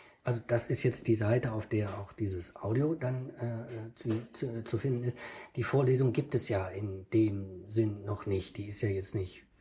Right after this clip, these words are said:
fertig, fertig durchgeschrieben, sondern die entwickelt sich jetzt auch. Entwickelt sich von Woche zu Woche, obwohl mir der große Plan wie schon klar ist, also in welche Richtung das geht. Ähm, aber, äh, das hier gibt mir jetzt die Möglichkeit, also die Seite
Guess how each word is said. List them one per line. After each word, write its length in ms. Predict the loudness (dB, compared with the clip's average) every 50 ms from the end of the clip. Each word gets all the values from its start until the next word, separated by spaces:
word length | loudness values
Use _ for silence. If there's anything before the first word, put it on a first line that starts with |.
| -20 -20 -20 -20 _
fertig, 480 | 0 2 2 2 2 0 -6 -8 -10 -6
fertig 480 | -2 -2 -2 -2 -4 -8 -8 -8 -10 2
durchgeschrieben, 580 | 4 4 4 4 4 0 0 2 4 4 4 4
sondern 180 | 2 0 0 0
die 80 | -2
entwickelt 380 | -2 0 0 0 2 4 2 2
sich 140 | 2 0 -2
jetzt 140 | -2 -4
auch. 320 | -4 -4 -2 -2 -2 -2 -6 -16 -18 -18 -16 -16 -14 -16 -16 -16 -10 -6
Entwickelt 360 | -4 4 4 4 4 4 4
sich 200 | 4 2 2 2
von 560 | 2 2 4 4 4 2 0 -4 -8 -12 -14 -12 -4
Woche 240 | -4 -4 -2 -2 -4
zu 180 | 0 0 0
Woche, 340 | 0 0 2 4 2 2 2 0
obwohl 260 | -8 -10 -6 -4 -2
mir 140 | 0 0 0
der 100 | 0 0
große 300 | 2 2 0 2 0 -2 -6 -6 _ -8
Plan 540 | -6 -4 -2 2 4 4 4 4 2 0 2
wie 260 | 2 2 2 2 -2 -8 -10 -8
schon 460 | -6 -2 -2 0 0 0 -2 -4 -10
klar 240 | -12 -8 -4 0 0
ist, 140 | 0 2 2
also 140 | 0 0 2
in 100 | 2 2
welche 240 | 0 0 0 0 -2
Richtung 260 | -4 -4 -4 -6 -6
das 180 | -6 -8 -6
geht. 300 | -2 0 2 2 2 2 0 -10 -12 -12 -12 -12 -12 -12 -14 -18 _ 0
Ähm, 460 | 2 4 4 6 4 4 4 2 0 -4 -6
aber, 720 | -2 0 2 2 2 2 0 0 0 2 2 0 -2 -6 -6
äh, 200 | -4 -2 -2 -2 -4 -8 -4
das 280 | 0 0 0 2 0
hier 240 | 0 4 4 4 4
gibt 240 | 4 0 -4 -2 -4
mir 100 | -2 0
jetzt 300 | 0 -2 -2 -4 -4 -2
die 80 | 0 2
Möglichkeit, 520 | 2 2 0 0 -4 -6 -4 -6 -4 -4
also 180 | -6 -6 -6 -4
die 140 | -4 -4
Seite 520 | -2 -2 0 2 2 2 4 4 2 2